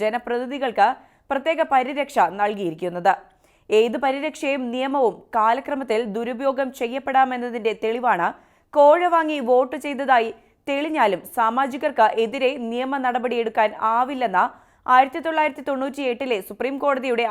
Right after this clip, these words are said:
അഞ്ചംഗ ഭരണഘടനാ ബെഞ്ചിന്റെ വിധി. ചരിത്രപരമായ ആ തെറ്റ് കാൽ നൂറ്റാണ്ടിന് ശേഷം സുപ്രീം കോടതിയുടെ ഏഴംഗ ഭരണഘടനാ ബെഞ്ച് തിരുത്തിയിരിക്കുന്നു. ചീഫ് ജസ്റ്റിസ് ഡി വൈ ചന്ദ്രചൂഡ് അധ്യക്ഷനായ ബെഞ്ച് ആയിരത്തി തൊള്ളായിരത്തി തൊണ്ണൂറ്റിയെട്ടിലെ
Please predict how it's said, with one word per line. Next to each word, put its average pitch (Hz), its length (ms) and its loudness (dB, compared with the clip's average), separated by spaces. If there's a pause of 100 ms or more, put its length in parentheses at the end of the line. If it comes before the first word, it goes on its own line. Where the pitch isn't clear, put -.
അഞ്ചംഗ 233 360 -2 (100)
ഭരണഘടനാ 214 580 -4
ബെഞ്ചിന്റെ 190 460 -6
വിധി. 170 180 -6 (180)
ചരിത്രപരമായ 339 720 4 (160)
ആ 269 40 8 (140)
തെറ്റ് 247 300 0 (160)
കാൽ 240 200 6 (120)
നൂറ്റാണ്ടിന് 262 580 -2
ശേഷം 226 380 -2
സുപ്രീം 262 360 -4
കോടതിയുടെ 254 380 0 (180)
ഏഴംഗ 247 300 -2 (120)
ഭരണഘടനാ 233 580 -2
ബെഞ്ച് 190 260 0 (460)
തിരുത്തിയിരിക്കുന്നു. 180 640 -4 (640)
ചീഫ് 311 280 -4
ജസ്റ്റിസ് 349 440 -6
ഡി 269 180 -4
വൈ 294 100 2 (120)
ചന്ദ്രചൂഡ് 262 500 -2
അധ്യക്ഷനായ 247 500 -2 (100)
ബെഞ്ച് 208 280 0 (160)
ആയിരത്തി 214 320 2
തൊള്ളായിരത്തി 247 420 -2
തൊണ്ണൂറ്റിയെട്ടിലെ 233 720 -6